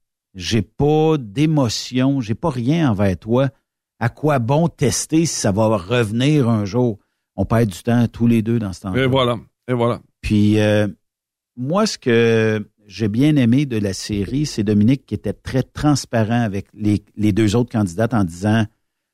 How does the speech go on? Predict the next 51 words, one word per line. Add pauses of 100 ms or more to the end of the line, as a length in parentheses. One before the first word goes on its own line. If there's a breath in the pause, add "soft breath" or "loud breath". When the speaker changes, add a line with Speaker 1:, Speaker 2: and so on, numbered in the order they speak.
(220)
Speaker 1:
puis
tu
sais,
il
a,
il
a
pas
passé
par
quatre
chemins,
il, (140)
il
les
a
pas... (440)
Il,
il
a
Speaker 2:
Il,
Speaker 1:
juste
Speaker 2:
il
les
a
pas
baladés.
Speaker 1:
Non,
il
a,
il
a
juste
dit, «
Regarde,
j'ai
eu
un
coup
de
foudre. » (1400)
Je
me
rappelle
pas,
là,
du
nom,
euh,
de,
de,